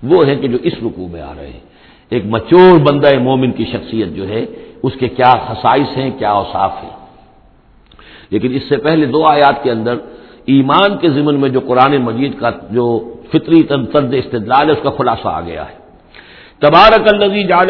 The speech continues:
فی السماء بروجا، بہت بابرکت ہے وہ ذات جس نے کہ آسمان میں برج بنائے، وجعل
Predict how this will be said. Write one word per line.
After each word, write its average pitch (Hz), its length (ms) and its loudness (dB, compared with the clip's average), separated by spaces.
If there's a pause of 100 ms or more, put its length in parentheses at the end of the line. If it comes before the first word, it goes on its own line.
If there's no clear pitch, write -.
فی 175 60 0
السماء 160 520 2
بروجا، 143 400 2
بہت 135 380 2
بابرکت 147 640 2
ہے 147 80 4
وہ 135 100 2
ذات 110 340 2
جس 123 160 -6
نے 139 120 0
کہ 131 160 -2
آسمان 131 440 2
میں 131 80 0
برج 139 200 2
بنائے، 110 400 -2
وجعل 127 440 2